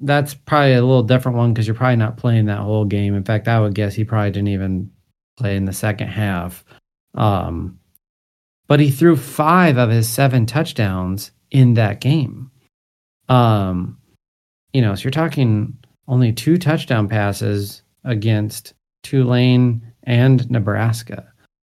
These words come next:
Um, so I just haven't seen the quarterback play that I'd like to see from Oklahoma. I also think you have the Red River Shootout game coming up.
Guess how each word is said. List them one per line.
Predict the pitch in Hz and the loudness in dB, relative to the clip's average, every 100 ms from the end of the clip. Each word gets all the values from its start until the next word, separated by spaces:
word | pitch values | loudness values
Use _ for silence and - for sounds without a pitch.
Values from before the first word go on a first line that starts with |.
| - | -8
Um, | - 117 110 98 98 107 - _ _ _ _ _ _ _ _ _ _ _ | 0 2 4 2 -2 -6 -12 _ _ _ _ _ _ _ _ _ _ _
so | - | 2
I | 185 | 4
just | 185 | 6
haven't | 226 226 | 4 2
seen | 175 180 | 4 6
the | 170 | 6
quarterback | 190 202 143 110 | 4 4 2 0
play | 117 98 | -2 -2
that | 101 | 0
I'd | 104 | 0
like | 110 110 | -2 -2
to | 113 | -6
see | - 113 | -4 -4
from | 110 110 107 | -2 -2 -2
Oklahoma. | 117 110 110 107 110 104 117 - _ _ _ _ _ _ - | -2 -2 -2 -2 -2 -4 -8 -16 _ _ _ _ _ _ 0
I | 143 | 2
also | 160 143 170 | 2 2 0
think | 147 151 143 143 - _ - | 2 2 2 0 -6 _ 0
you | |
have | 127 | 2
the | 117 | 4
Red | 117 139 | 4 4
River | 156 151 | 4 2
Shootout | - 196 208 135 120 | 2 4 6 6 4
game | 117 113 110 120 123 | 2 2 2 0 -2
coming | - 123 117 110 | -4 0 2 2
up. | 110 107 | 2 -2